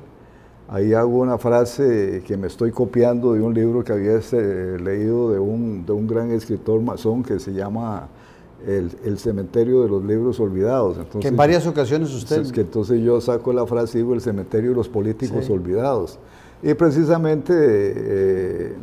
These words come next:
Speaker 1: don José Miguel Corrales sale de ese cementerio porque había, se había salido en el mil novecientos noventa y ocho cuando perdió con, con Miguel Ángel Rodríguez.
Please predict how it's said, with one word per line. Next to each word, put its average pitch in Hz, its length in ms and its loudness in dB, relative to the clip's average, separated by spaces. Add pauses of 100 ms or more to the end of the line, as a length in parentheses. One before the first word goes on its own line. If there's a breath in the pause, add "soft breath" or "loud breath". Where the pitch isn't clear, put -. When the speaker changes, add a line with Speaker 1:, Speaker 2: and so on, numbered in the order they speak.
Speaker 1:
don 101 140 -6
José 98 240 -6
Miguel 104 260 0
Corrales 127 400 2
sale 135 220 4
de 110 140 4
ese 117 120 -6
cementerio 135 640 -2
porque - 200 -8
había, 101 640 -2
se 104 160 -4
había 104 320 0
salido 120 360 0
en 127 80 0
el 107 100 -2
mil 113 200 -4
novecientos 123 540 -4
noventa 98 320 -2
y 107 60 -4
ocho 120 240 -4
cuando 98 260 -6
perdió 101 400 -4
con, 104 300 -6
con 92 200 -10
Miguel 95 260 -6
Ángel 107 220 -6
Rodríguez. 127 640 -2